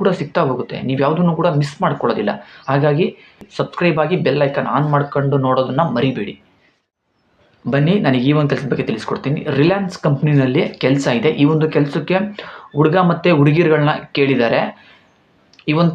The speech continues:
ಕೆಲ್ಸಕ್ಕೆ ಬರುವಂತ ಹುಡುಗ ಮತ್ತೆ ಹುಡುಗಿರ್ಗಳಿಗೆ ಎಜುಕೇಷನ್ನ ನೋಡೋದಾದ್ರೆ ಸೆಕೆಂಡ್ ಪಿ ಯು ಸಿ ಪಾಸ್ ಆಗಿರುವಂತಹ ಹುಡುಗ ಮತ್ತೆ ಹುಡುಗಿರ್ಗಳನ್ನ ಕೇಳಿದ್ದಾರೆ. ಸಂಬಳನ ನೋಡೋದಾದ್ರೆ ಹದಿನಾಲ್ಕೂವರೆ ಸಾವಿರದಿಂದ ಹದಿನಾರು ಸಾವಿರವರೆಗೂ ನಿಮ್ಗೆ ಇಲ್ಲಿ ಸಂಬಳ ಇರುತ್ತೆ. ಜೊತೆಗೆ ನಿಮ್ಗೆ ಪಿ ಎಫ್, ಇ ಎಸ್ ಐ ಕೂಡ ಇರುತ್ತೆ.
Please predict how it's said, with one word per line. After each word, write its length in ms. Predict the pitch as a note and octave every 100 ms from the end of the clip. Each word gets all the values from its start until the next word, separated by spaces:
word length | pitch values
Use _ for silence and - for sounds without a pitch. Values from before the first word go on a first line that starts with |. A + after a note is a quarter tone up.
| D#3+
ಕೆಲ್ಸಕ್ಕೆ 240 | F#3 F#3
ಬರುವಂತ 320 | F#3 F#3 F3 F3 F3 F3
ಹುಡುಗ 220 | D#3 - F3 E3+
ಮತ್ತೆ 140 | E3+ D#3
ಹುಡುಗಿರ್ಗಳಿಗೆ 560 | D3 E3 D3+ D#3 D3+ D#3+ C#3+
ಎಜುಕೇಷನ್ನ 560 | C#3 E3+ D#3+ D#3+ D3+ C#3+ C#3
ನೋಡೋದಾದ್ರೆ 420 | C3 B2+ B2+ - - -
ಸೆಕೆಂಡ್ 320 | - F#3 F#3
ಪಿ 80 | F#3
ಯು 40 | E3
ಸಿ 80 | F3+ F3 D3+
ಪಾಸ್ 180 | D3+ D#3+
ಆಗಿರುವಂತಹ 680 | D3 D3 C#3 C#3 C3 E3 -
ಹುಡುಗ 200 | C#3+ C#3 E3 D3+
ಮತ್ತೆ 160 | - D3
ಹುಡುಗಿರ್ಗಳನ್ನ 520 | C3 C3 C#3+ C3+ C#3 C#3+ -
ಕೇಳಿದ್ದಾರೆ. 400 | B2 A#2 A2 C#3+ E3+ _ - _ _ _ _ _ -
ಸಂಬಳನ 300 | E3+ F#3+ F#3 E3+
ನೋಡೋದಾದ್ರೆ 400 | E3 D3+ D3 E3+ -
ಹದಿನಾಲ್ಕೂವರೆ 720 | C#3 E3 F3+ F#3 F3 E3+ E3 D#3
ಸಾವಿರದಿಂದ 460 | D3 C#3 C#3 B2+ D#3+ -
ಹದಿನಾರು 420 | C3+ E3 F3 F3 E3+
ಸಾವಿರವರೆಗೂ 460 | D#3 D3+ C#3 C#3 C#3
ನಿಮ್ಗೆ 160 | C3
ಇಲ್ಲಿ 120 | C3+ F3
ಸಂಬಳ 200 | - B2+ B2
ಇರುತ್ತೆ. 220 | A#2 G#2 C3+ F3 _ _ _ _ C#3
ಜೊತೆಗೆ 260 | D#3 F#3 F3
ನಿಮ್ಗೆ 180 | E3 F3
ಪಿ 100 | F3 D3+
ಎಫ್, 120 | D#3 D#3+ D3+
ಇ 60 | C#3
ಎಸ್ 100 | C#3 C3+
ಐ 20 | B2+
ಕೂಡ 100 | D#3+ G#3 G#3 C#3
ಇರುತ್ತೆ. 260 | A#2+ A#2